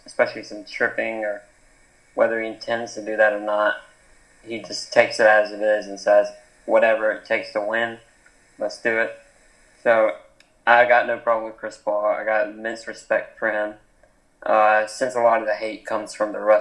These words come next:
Russell Westbrook group that, uh, stands him so hard, uh, the Russell Westbrook, Chris Paul debate is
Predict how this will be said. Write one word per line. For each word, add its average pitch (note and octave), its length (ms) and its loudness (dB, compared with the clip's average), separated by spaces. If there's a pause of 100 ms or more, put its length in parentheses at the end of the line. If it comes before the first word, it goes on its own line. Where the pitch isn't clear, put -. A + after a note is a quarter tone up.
(140)
Russell A2+ 300 2
Westbrook A2 500 0
group A#2+ 340 -2 (600)
that, A2+ 400 -4 (160)
uh, G#2 280 4
stands A2+ 460 0
him A#2 180 -2
so A2+ 220 0
hard, A2 280 2 (800)
uh, G#2 280 2
the G#2+ 360 -4 (340)
Russell A#2+ 340 6
Westbrook, A2 440 0
Chris - 220 -6
Paul G2+ 480 0 (100)
debate G2+ 380 -6
is G2 400 -10